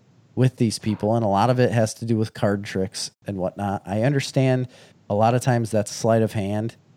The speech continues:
but th-, the dude in one clip had Emily Blunt. So he was with John Krasinski, Emily Blunt.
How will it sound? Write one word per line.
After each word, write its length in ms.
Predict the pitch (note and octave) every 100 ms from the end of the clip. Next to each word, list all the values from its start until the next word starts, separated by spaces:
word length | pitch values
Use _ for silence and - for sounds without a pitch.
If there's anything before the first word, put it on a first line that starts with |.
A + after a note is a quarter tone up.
| _ -
but 460 | G#2+ A2 G#2 G#2 - _ _ _ -
th-, 100 | - _ _ -
the 180 | C#3
dude 460 | D3+ F#3+ G3+ G3 E3 _ _ _
in 220 | C3 C3+ B2
one 480 | B2+ C3+ C3 B2+ - _ -
clip 380 | - B2 A2+ - _ _ _ -
had 600 | G#2 A2+ G#2+ G#2 G2+ G#2 _ _ -
Emily 320 | A#2+ C#3+ C#3+
Blunt. 420 | B2 C3 B2 E2+ -
So 180 | - A#2
he 80 | A#2
was 220 | A#2 A2
with 280 | A2 B2+ -
John 280 | A2 G2 B2
Krasinski, 680 | C#3 A2+ A#2 A2+ A#2+ A2
Emily 300 | A2+ A#2 A#2+
Blunt. 360 | G#2 G2+ G#2